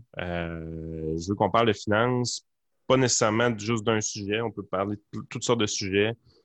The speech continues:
Euh, on veut pas que ce soit exhaustif, on veut pas que t'ailles tout là-dedans. On veut juste allumer des lumières dans la tête des gens puis qu'ils aillent en chercher un peu plus.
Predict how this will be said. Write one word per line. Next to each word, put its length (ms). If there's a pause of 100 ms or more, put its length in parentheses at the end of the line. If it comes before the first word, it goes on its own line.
(260)
Euh, 520
on 100
veut 140
pas 100
que 60
ce 80
soit 160
exhaustif, 480 (100)
on 100
veut 100
pas 120
que 120
t'ailles 280
tout 180
là-dedans. 460
On 20
veut 140
juste 420 (360)
allumer 360
des 120
lumières 500
dans 80
la 80
tête 240
des 200
gens 240
puis 120
qu'ils 100
aillent 80
en 80
chercher 300
un 60
peu 100
plus. 440